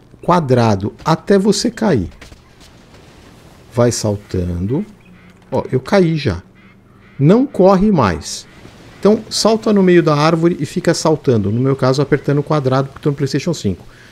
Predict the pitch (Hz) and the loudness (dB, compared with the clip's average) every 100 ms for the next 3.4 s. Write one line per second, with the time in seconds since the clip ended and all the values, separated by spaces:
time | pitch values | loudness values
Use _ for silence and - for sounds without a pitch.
0 | - 131 131 165 147 139 147 156 156 156 | -8 -4 2 4 4 0 2 2 4 4
1 | - 156 143 - 233 233 127 120 95 - | 4 -2 -4 -2 2 2 4 4 2 -4
2 | - - - - - - - 190 208 220 | -20 -20 -20 -18 -10 -4 2 2 2 2
3 | 185 113 92 | 4 4 2